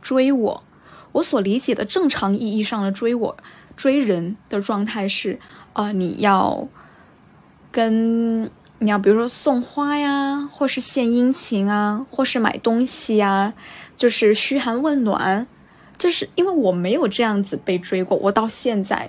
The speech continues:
一直都没有这种被追的经历。但是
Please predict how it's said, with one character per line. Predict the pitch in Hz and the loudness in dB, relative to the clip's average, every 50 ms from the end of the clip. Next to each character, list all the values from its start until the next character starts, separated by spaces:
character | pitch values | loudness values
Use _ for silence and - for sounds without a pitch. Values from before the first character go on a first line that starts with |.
| - | -8
一 | - 233 | -4 -4
直 | 202 - - 180 | -2 0 -2 0
都 | 180 190 | 2 2
没 | 185 180 175 - | 2 2 0 -2
有 | - - | -4 -6
这 | 202 - - 196 | -8 -2 0 0
种 | 185 - - - - 247 - - _ - - - - | 0 0 -4 -6 -6 -12 -14 -16 _ -20 -20 -20 -4
被 | _ 202 190 196 - 220 - | _ -2 -2 -2 -4 -10 -16
追 | - - 214 202 185 185 | -6 -2 0 0 2 0
的 | - - | -2 -4
经 | 220 - - - 185 180 180 180 | -6 -6 -8 -6 -6 -6 -4 -4
历。 | 190 180 - - - - - - - - - - - - - - | -4 -6 -6 -10 -14 -20 -20 -20 -20 -20 -20 -20 -20 -20 -6 -2
但 | - 339 294 233 220 | 0 2 2 2 0
是 | 214 - - - - - 330 254 185 - | -2 -4 -6 -6 -6 -4 -2 -2 -4 -4